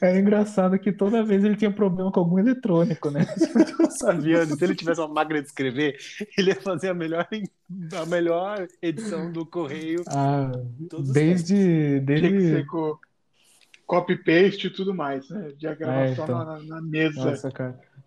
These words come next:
Speaker 1: Ah, saudade. Saviani,
Speaker 2: Pô,
Speaker 1: queremos
Speaker 2: eu
Speaker 1: você
Speaker 2: tenho,
Speaker 1: aqui.
Speaker 2: é, então, eu tenho tanta saudade do Savi, e, e por incrível
Speaker 3: Eu
Speaker 2: que pareça,
Speaker 3: também.
Speaker 2: eu tenho, eu tenho saudade do Zanotti.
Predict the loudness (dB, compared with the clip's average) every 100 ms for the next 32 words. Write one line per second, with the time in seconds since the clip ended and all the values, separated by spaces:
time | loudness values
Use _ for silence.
0 | -2 0 0 -2 -2 -2 2 0 0 -2
1 | 2 2 2 2 4 4 4 2 4 2
2 | 2 0 0 -2 -2 0 0 0 -4 -6
3 | -6 -6 -8 -8 -8 -12 -12 -12 -10 -10
4 | -8 -6 -4 -4 -2 0 0 4 2 4
5 | 2 2 -2 -4 -2 0 0 -2 -2 -2
6 | -4 -8 -6 -4 -6 -8 -10 -16